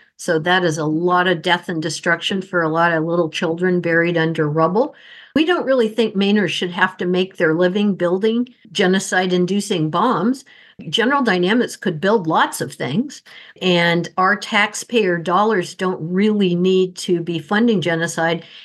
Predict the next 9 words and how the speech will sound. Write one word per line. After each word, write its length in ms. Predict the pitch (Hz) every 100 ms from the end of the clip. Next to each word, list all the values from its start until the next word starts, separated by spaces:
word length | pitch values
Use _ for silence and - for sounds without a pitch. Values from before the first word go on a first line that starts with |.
| -
in 200 | 208 240
Gaza. 480 | 226 165 160 175 180 - - -
We 440 | 190 233 320 370 370
think 320 | - 180 180
that 160 | -
many 200 | 185 214
Mainers 360 | 220 180 180 190
aren't 220 | 190 190 -
aware 720 | 202 185 190 262 165 135